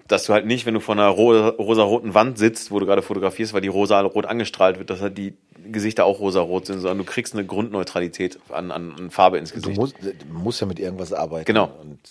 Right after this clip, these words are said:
Speaker 2: sonst sieht's ja kacke aus.
Speaker 1: Genau. Und dann haben wir noch ein bisschen mit Nebelmaschine gearbeitet, haben so drei, vier, fünf verschiedene Settings, äh, fotografiert in der Kneipe tatsächlich und, äh,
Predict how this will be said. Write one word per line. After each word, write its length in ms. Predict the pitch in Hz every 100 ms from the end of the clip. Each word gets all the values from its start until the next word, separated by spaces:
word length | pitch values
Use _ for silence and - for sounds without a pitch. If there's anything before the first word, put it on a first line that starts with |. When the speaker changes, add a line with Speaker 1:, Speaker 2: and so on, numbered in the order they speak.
| 82
Speaker 2:
sonst 200 | 78 73
sieht's 160 | - -
ja 80 |
kacke 300 | - 82 -
aus. 200 | - -
Speaker 1:
Genau. 240 | - 117 87
Und 120 | 78
dann 120 | 90
haben 120 | 90 110
wir 40 |
noch 60 | 107
ein 60 |
bisschen 180 | 98 98
mit 120 | 98
Nebelmaschine 580 | 101 147 139 127 123 117
gearbeitet, 540 | 107 80 110 117 117 104
haben 100 | 98
so 80 |
drei, 220 | 98 95 98
vier, 180 | 107
fünf 220 | - 107 -
verschiedene 400 | 90 - 101 95
Settings, 760 | - - 117 113 123 120 -
äh, 220 | - 110
fotografiert 560 | 110 - 110 110 123 117
in 240 | 135 135
der 160 | 143 131
Kneipe 420 | - 107 117 135
tatsächlich 560 | 127 117 123 123 120 -
und, 360 | 110 101 101
äh, 220 | 92 98